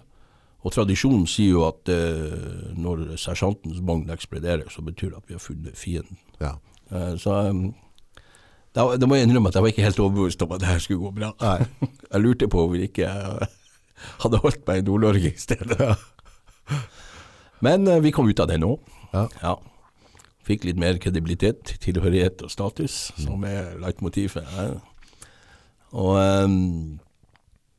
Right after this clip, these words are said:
Speaker 1: kom da tilbake til Frankrike, og da er det bare å, etter den krigen fikk jeg nok en stripe,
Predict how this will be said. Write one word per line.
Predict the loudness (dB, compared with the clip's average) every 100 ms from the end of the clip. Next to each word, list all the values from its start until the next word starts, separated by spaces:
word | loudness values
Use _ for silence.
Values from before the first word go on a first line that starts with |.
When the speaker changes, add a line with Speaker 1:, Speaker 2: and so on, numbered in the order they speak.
| _ -2
Speaker 1:
kom | 0
da | 0 0
tilbake | -2 -2 -2 -4
til | -4
Frankrike, | -4 -2 -4 -4 -10 -12 -18 _ _ _ -20 -20 _ _ -6
og | 0
da | 2 2
er | 0
det | -2
bare | -2 -2
å, | -2 -6 -14 _ _ _ _ _ _ _ _ _ _ -20 -20 -16 -4 -4 -4 -4
etter | -2 2
den | 4 4
krigen | 6 4 4
fikk | 2 0
jeg | 2
nok | 2 2
en | 0
stripe, | 0 0 2 4